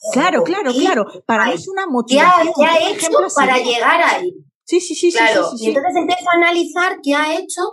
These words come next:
Speaker 2: porque yo también quiero llegar ahí.
Speaker 1: Por supuesto.
Speaker 2: Pero no me comparo, sino, sino simplemente el, "Mm, me gusta". Y cuando hay alguien que, que, que considero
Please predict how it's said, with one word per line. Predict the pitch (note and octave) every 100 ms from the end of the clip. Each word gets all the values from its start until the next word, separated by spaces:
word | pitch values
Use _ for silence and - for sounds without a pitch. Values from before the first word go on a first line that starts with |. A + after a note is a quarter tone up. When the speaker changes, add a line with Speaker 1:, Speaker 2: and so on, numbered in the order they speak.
| _
Speaker 2:
porque | C4+ C4 G#3+ G3+
yo | A3+ A#4
también | B3+ G#3+ G#3+ F#3+ -
quiero | G3 F#3
llegar | F3+ E3+ E3 D#3+
ahí. | D#3 D3+ C#3+
Speaker 1:
Por | - G#3+
supuesto. | - G#3 A3+ G#3+ A3+
Speaker 2:
Pero | A3 G#3
no | C4+
me | F#4+
comparo, | C#4 C#4+ F4+ C4
sino, | A3 B3 A3 G3 - _
sino | - B3+ B3 A3+
simplemente | G#3+ - D4 D#4+ D#4+ E4 E4+ E4 F#4 -
el, | A#3+ A#3+ A3 G3 F3+ _ _
"Mm, | B3 D4+ A4 D#4+ G#3 E3+ C#3+
me | G3+
gusta". | F#3+ E4+ - F#3+ D#3+ -
Y | G#3+
cuando | - G3 F#3+ -
hay | F#3 F3+
alguien | A3 D#4 D#4 G#3 E3+ - _
que, | - G3+ F#3+ -
que, | - F#3 F3+ -
que | F#3
considero | - F3+ - F#3 G#3+ C4 G#3+ E3